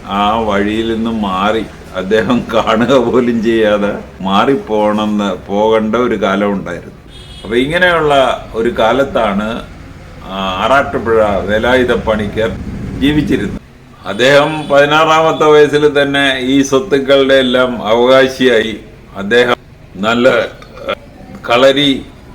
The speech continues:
പയറ്റ് വിദ്വാനായി. അതുപോലെ തന്നെ അദ്ദേഹം ധാരാളം ചെറുപ്പക്കാർക്ക്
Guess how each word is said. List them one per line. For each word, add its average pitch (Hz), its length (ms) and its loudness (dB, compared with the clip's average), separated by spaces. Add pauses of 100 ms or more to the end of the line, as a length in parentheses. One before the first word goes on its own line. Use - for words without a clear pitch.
(180)
പയറ്റ് 120 600 2 (280)
വിദ്വാനായി. 110 640 2 (500)
അതുപോലെ 143 480 4
തന്നെ 135 180 0
അദ്ദേഹം 131 680 2 (100)
ധാരാളം 127 520 2
ചെറുപ്പക്കാർക്ക് 113 840 0